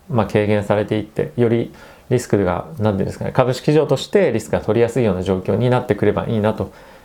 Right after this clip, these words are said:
えー、個人的には思っています。えー、三月もですね、あと、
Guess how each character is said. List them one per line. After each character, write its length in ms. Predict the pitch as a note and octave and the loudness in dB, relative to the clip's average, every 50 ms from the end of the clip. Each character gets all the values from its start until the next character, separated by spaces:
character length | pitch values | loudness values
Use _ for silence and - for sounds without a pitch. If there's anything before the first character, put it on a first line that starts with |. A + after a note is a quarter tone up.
| - - | -4 -4
え 80 | G#2+ | -2
ー、 60 | F#2+ - | -2 0
個 100 | G#2 F#2 | -2 -2
人 160 | F#2 F#2+ F#2 | 0 -2 -2
的 220 | G2 G2+ - E3 | -2 0 2 2
に 60 | G3 | 4
は 220 | G#3 D#3 G2+ F#2+ - | 4 4 2 0 -2
思 220 | F#2 F#2 F#2 F2+ | -2 -2 -2 -4
っ 60 | F2 | -4
て 400 | - - _ _ - - - F2+ | -8 -12 _ _ -6 -4 -4 -2
い 40 | F2+ | -2
ま 140 | F2+ - F#2 | -2 -4 -2
す。 160 | - - - - - - - - _ _ _ _ _ _ _ _ _ _ _ _ _ _ _ _ _ - - | -2 -4 -4 -4 -10 -18 -20 -20 _ _ _ _ _ _ _ _ _ _ _ _ _ _ _ _ _ -6 -2
え 100 | A#2 A2+ | -2 0
ー、 40 | A2 | 0
三 140 | - E3 D#3+ | 2 2 2
月 180 | D3+ - - | 2 2 2
も 80 | A2+ G2+ | 0 0
で 80 | F#2+ F#2 | 0 0
す 100 | - - | -2 -2
ね、 80 | A2+ | 0
あ 120 | G#2+ A#2+ - | 0 2 2
と、 280 | - A2+ G#2 G#2 - | 2 0 0 -2 -8